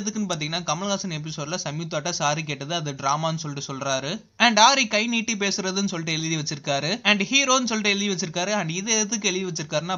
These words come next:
பாலாஜி ஹீரோ ஹீரோயின் யார் வாங்கணும் வாங்கன்னு சொல்லிட்டு சொன்னாரு. So, அதை தான் ஹீரோன்னு சொல்லிட்டு ஷார்ட் எழுதி வச்சிருக்காரு. And காலி பண்றது டேக்னு சொல்லிட்டு பாலாஜி எழுதி வச்சிருக்காரு. இது எதுக்குன்னா, ஆரி வந்து அடுத்தவங்களோட கேமை நான் காலி பண்ணிட்டு நான் விளையாட மாட்டேன்னு சொல்லிட்டு சொல்லியிருந்தாரு. So,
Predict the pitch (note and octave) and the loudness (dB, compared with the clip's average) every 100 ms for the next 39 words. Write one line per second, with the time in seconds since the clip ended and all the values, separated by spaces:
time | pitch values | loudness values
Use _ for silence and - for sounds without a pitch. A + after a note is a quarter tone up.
0 | D#3 F3 F#3+ F#3+ F#3 D#3+ F3 E3 D#3+ D#3 | 0 0 -2 -4 -4 -2 -4 -4 -4 -4
1 | D#3+ D3 D3+ D3+ C#3+ D3 D#3+ D#3+ C#3 D3 | -2 0 0 0 0 -2 0 2 0 0
2 | D3+ D3+ C#3 C#3 D3 C3 C3+ F3 D3+ C3 | -2 -4 -6 -8 -6 -4 -2 -4 -2 -2
3 | D3+ F#3 F#3 G3 D#3 F3 F3+ E3+ D#3 E3+ | 0 0 0 -2 -2 -4 -4 -4 -6 -4
4 | D3+ D3 D3+ C#3+ C#3+ C#3 C#3 - C3 D3+ | -2 -2 -2 -6 -6 -8 -8 -4 -4 -4
5 | G#3+ - G#3 F#3+ G#3+ C4+ A#3+ G#3+ G#3+ G#3+ | -2 2 4 6 6 6 2 0 0 -2
6 | G#3 F#3+ F#3 G3 F#3 F3 F#3+ D#3+ E3+ E3 | 2 2 0 -2 -2 -2 2 4 4 2
7 | D#3 D#3 D#3 D3 C#3+ C#3+ F#3+ F3 G3 G#3 | -2 -2 -2 -4 -4 -4 -4 -4 -4 -2
8 | G3+ G3+ F#3+ C#3+ D3 G#3 F#3+ E3+ E3+ D3+ | -2 -2 -2 0 0 -2 -2 -2 -2 -4
9 | E3 G3 F3+ E3+ E3 D3 F#3 F#3+ E3+ D3 | -4 -4 -4 -4 -4 -2 -2 0 -2 0
10 | D3+ F#3+ F3 E3 D#3 G3+ E3 D3+ D3+ D#3+ | 0 0 -4 -4 -4 -2 -2 0 2 2
11 | D#3 D3 D#3 D#3 C3+ D3 D3 C#3+ C#3+ C#3+ | 0 -2 -4 -6 -10 -10 -6 -6 -4 -4
12 | C3+ G3 - | -4 -6 -8